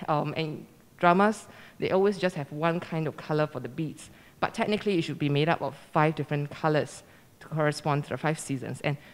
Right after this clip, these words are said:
different ranking officials will wear different number of beads. So that's how codified everything was. So it's highly, uh, ritualized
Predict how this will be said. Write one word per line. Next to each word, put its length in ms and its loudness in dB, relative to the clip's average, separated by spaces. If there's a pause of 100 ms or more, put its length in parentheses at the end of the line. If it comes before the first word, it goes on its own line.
(120)
different 340 4
ranking 460 2
officials 500 -4
will 100 -6
wear 140 4
different 280 0
number 220 0
of 140 -6
beads. 300 -8 (420)
So 200 4
that's 200 2
how 540 4
codified 640 2
everything 400 2
was. 480 -2 (1200)
So 300 4
it's 160 -2
highly, 540 2 (320)
uh, 160 6
ritualized 680 -2